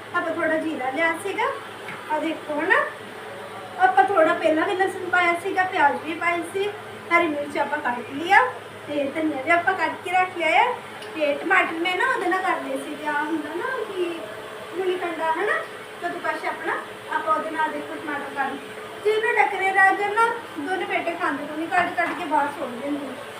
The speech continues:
ਹਨਾ। ਤਾਂ ਸਾਰੇ ਏਦਾਂ ਹੀ ਕੱਢ ਕੇ ਨਾ ਤੇ ਬਾਹਰ ਸੁੱਟ ਦਿੰਦੇ ਨੇ। ਆਪਾਂ ਥੋੜ੍ਹਾ ਜੀਰਾ ਵੀ ਪਾ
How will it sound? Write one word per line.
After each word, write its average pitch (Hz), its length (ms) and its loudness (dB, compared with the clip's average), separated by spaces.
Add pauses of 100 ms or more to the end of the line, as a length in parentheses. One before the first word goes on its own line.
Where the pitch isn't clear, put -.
(1120)
ਹਨਾ। 403 140 -2 (360)
ਤਾਂ 370 140 4 (560)
ਸਾਰੇ 359 240 0
ਏਦਾਂ 294 240 -6
ਹੀ 311 60 -6
ਕੱਢ 269 540 -6
ਕੇ 214 80 -8
ਨਾ 440 120 0 (400)
ਤੇ 381 140 -6
ਬਾਹਰ 320 260 8
ਸੁੱਟ 311 220 -2
ਦਿੰਦੇ 285 360 -6
ਨੇ। 403 80 2
ਆਪਾਂ 403 180 -2
ਥੋੜ੍ਹਾ 359 240 -2
ਜੀਰਾ 285 320 -4
ਵੀ 330 80 -6
ਪਾ 370 200 -4